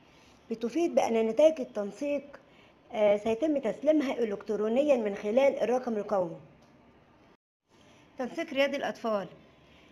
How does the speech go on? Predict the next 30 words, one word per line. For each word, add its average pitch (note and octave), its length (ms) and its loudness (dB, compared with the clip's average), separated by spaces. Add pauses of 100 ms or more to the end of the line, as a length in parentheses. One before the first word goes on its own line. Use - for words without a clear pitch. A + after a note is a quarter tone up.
(200)
آه، A3+ 220 -2
زاد D4 280 2
معدل A#3+ 420 -2
البحث A3 460 -6
في F#3+ 60 -16
الفترة B3+ 340 -8
الأخيرة A#3 500 -4
دي A3+ 200 -6 (520)
لمعرفة B3+ 440 0
المزيد A#3+ 320 -4
عن A3+ 140 0
المدارس A#3+ 540 -2 (460)
التي C#4+ 340 -4
سيتم B3+ 420 -4
قبول A3+ 300 -4
الأطفال G#3 480 -6
فيها، F#3 320 -10 (640)
لأن A#3+ 260 -4
وزارة D#4 320 0
التربية A3+ 460 -4
والتعليم A3+ 800 -4 (380)
قالت C4+ 380 -2
إن A3+ 160 -2
النتائج G#3+ 720 -2
سيتم A3+ 440 -4
نشرها A3+ 680 -2 (340)
على G3 160 -2
الموقع A#3 440 0
الرسمي A#3+ 580 -2 (260)
لوزارة A#3+ 300 -4